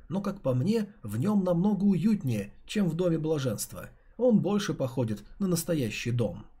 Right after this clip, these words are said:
Селянь с теплом произнес: «Правда? Что ж, если не брезгуешь,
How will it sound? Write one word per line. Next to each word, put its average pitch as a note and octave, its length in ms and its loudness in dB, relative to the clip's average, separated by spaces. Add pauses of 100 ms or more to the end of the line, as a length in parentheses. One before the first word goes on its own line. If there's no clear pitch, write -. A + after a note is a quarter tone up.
(1900)
Селянь D3 460 0
с E3 120 -4
теплом D3 360 -2
произнес: B2 600 -2 (300)
«Правда? B2+ 500 -2 (280)
Что B2+ 260 -4
ж, - 160 -8
если C#3+ 260 -4
не C#3 140 -2
брезгуешь, C3 600 -2